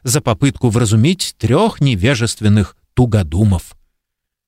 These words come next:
Состоялся очередной обмен оскорблениями, но в конечном счёте пять монет были приняты, и Кугель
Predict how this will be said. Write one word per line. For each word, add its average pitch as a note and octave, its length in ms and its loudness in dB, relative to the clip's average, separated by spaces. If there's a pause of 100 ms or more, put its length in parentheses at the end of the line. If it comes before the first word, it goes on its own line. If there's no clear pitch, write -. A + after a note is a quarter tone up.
Состоялся A3 600 -2
очередной B2+ 540 0
обмен G2+ 280 2
оскорблениями, F3+ 920 -2 (340)
но A#2 120 0
в - 60 -8
конечном A#2+ 560 -2
счёте D3 580 0 (260)
пять A#2+ 300 0
монет F#2 360 2
были G2+ 260 0
приняты, D2+ 560 -8 (300)
и E2+ 140 -10
Кугель F#3+ 500 0